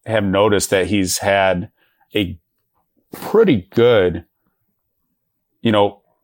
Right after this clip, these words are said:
almost kind of sophomore season in the N F L just based on games played.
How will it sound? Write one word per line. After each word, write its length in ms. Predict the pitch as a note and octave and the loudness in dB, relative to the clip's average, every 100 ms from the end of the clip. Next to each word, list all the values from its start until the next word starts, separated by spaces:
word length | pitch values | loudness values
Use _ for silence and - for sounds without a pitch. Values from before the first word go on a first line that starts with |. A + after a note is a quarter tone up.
| _ _ | _ _
almost 520 | A#2 B2 G#2+ - - _ _ _ _ | 0 2 0 -4 -10 _ _ _ _
kind 240 | G#2 G2+ | -4 0
of 80 | A2 | 0
sophomore 560 | - G#2+ G2+ - G#2+ G#2 | 2 2 0 0 0 0
season 420 | - G#2+ G2 G2+ | 0 0 0 -2
in 100 | G2 | -2
the 120 | G2+ | 0
N 120 | G2 | 0
F 180 | G2 - | -2 0
L 340 | G2 G2 F#2+ G2 | 0 2 0 -2
just 200 | G2 - | -6 -4
based 240 | F#2 F2+ | -4 -4
on 160 | F#2+ F2+ | -4 -4
games 260 | F#2 F2 - | -6 -8 -8
played. 540 | - G#2+ G#2 F2 | -2 0 0 -2